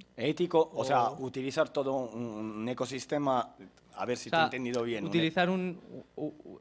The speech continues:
Speaker 2: digamos, softwares, eh, libres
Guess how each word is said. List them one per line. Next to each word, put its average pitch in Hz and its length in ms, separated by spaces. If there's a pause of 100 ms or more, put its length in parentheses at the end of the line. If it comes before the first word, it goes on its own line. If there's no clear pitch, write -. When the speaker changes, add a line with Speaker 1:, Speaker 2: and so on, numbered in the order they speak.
(160)
Speaker 2:
digamos, 151 280
softwares, 165 680 (640)
eh, 127 420
libres 190 540